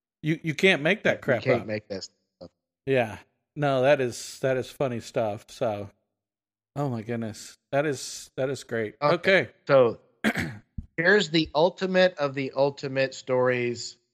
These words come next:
Speaker 2: about something that happened at work, and it will forever be the, the funniest, saddest, exciting, weird story you'll ever hear in your life.
Speaker 1: Okay, so sh-,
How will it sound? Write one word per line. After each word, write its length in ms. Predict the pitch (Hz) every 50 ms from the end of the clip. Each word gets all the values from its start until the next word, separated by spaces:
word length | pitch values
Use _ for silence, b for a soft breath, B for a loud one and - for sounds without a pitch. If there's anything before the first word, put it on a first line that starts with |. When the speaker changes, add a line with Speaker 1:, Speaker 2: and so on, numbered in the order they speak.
| _ _ _ _ _ _ _ _ _
Speaker 2:
about 400 | 113 113 104 107 127 120 110 -
something 360 | - - 139 135 135 143 135
that 140 | 131 131 117
happened 420 | 104 120 120 120 117 123 117 113
at 100 | 120 117
work, 500 | 98 110 113 113 113 110 110 110 - - _ _ _ _ _ _ _ _ _ _ _ _ _ _
and 420 | 110 117 117 117 117 113 104 101 -
it 180 | - 123 127 120
will 160 | 120 123 123
forever 520 | 117 - - 123 117 123 135 147 147 156 151
be 600 | 135 131 143 139 135 135 135 135 127 110 117 _ _ _ _ _ _ _ _ _ _ _ _ _ -
the, 140 | 117 117 - - _ _ _ _ _
the 120 | - 123 110
funniest, 840 | - - - 147 151 156 156 151 147 147 147 135 - - - _
saddest, 760 | - - - 143 131 131 135 135 135 135 135 131 - - - _
exciting, 1000 | - 120 123 113 - - - - 123 117 123 120 120 123 123 120 123 117 113 107 - _ _ _ _ _
weird 600 | - 127 127 127 127 127 127 127 127 123 113 107 101 _ _ _
story 460 | - - - 123 123 123 127 123 120
you'll 240 | 123 117 110 - -
ever 220 | - 127 135 135 139
hear 260 | 127 113 127 127 123
in 80 | 123 113
your 120 | 113 113
life. 320 | 104 92 82 60 - - _ _ _ _ -
Speaker 1:
Okay, 300 | 135 139 - 185 165 139 127
so 220 | - - 165 147
sh-, 140 | 131 - -